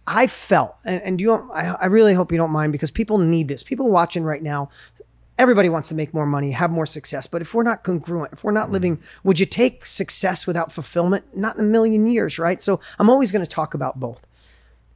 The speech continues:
Speaker 1: But I saw in you this happy front of stage, the life of the party, the fun ads, but I felt there was incongruency or just unhappiness that you never faced in the back. I don't know how to explain that to you. I,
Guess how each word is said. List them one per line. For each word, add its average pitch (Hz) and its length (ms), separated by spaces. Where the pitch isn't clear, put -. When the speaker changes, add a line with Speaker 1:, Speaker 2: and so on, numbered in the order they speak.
Speaker 1:
But 185 120
I 175 100
saw 269 420
in 269 160
you 185 160
this 156 300
happy 226 380
front - 520
of 151 140
stage, 139 720
the 165 100
life 175 260
of 208 60
the 185 80
party, 156 640
the 143 80
fun 180 480
ads, 139 400
but 180 100
I 160 120
felt - 640
there 175 100
was 160 220
incongruency 190 960
or 160 180
just 165 300
unhappiness 180 880
that 151 120
you 160 160
never 151 240
faced 147 400
in 147 60
the 147 40
back. 135 200
I 175 120
don't 233 160
know 233 60
how 214 140
to 190 80
explain 175 340
that 156 140
to - 100
you. 143 80
I, 143 180